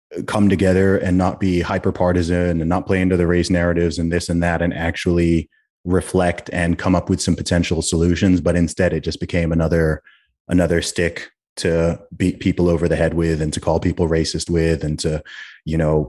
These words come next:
push stupid ideas like, "Let's abolish the police," and this and that, which then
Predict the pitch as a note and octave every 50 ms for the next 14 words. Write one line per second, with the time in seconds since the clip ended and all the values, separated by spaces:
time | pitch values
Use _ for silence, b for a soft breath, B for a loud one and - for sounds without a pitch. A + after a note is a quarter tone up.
0 | - - - - E2+ E2 - - - - - - G2 F2 - F2+ F2 E2 D#2+ D2
1 | E2+ E2 E2 D#2+ D2+ - D#2 D2+ - E2 D#2 - - - - F#2+ F2 D2 E2+ E2
2 | E2 - G2+ - - F#2+ - - F2 D#2 E2+ E2 E2+ E2+ E2 D#2+ - - D2+ D2
3 | D2 D2+ D2+ F#2 F2+ - F#2 F2 E2 F2 D#2 - F#2 F2 - - G#2 F#2+ F2+ F2+
4 | F2 F2+